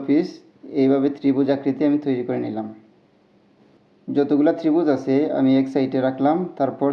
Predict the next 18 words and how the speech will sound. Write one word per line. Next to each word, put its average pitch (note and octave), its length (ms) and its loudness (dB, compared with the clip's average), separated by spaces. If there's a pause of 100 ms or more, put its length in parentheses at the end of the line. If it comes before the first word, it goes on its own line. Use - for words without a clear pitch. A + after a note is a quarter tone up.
step C#3+ 280 0
by D#3+ 180 2
step D3+ 240 0 (240)
একটির D3 320 -2
পর D3 180 0
আরেকটি C3+ 240 0 (100)
আমি D3+ 120 4 (840)
ঠিক C3+ 120 0 (160)
এইভাবে C#3 360 4 (140)
আমি C3+ 200 4
সেলাই B2+ 340 -2
করে C3 160 2 (640)
অ্যাটাচ C#3 380 0
করে B2 200 0
নেব। A2 120 -6 (3250)
একটু C3+ 200 -2
খেয়াল D3+ 240 2
রাখতে D#3 160 -4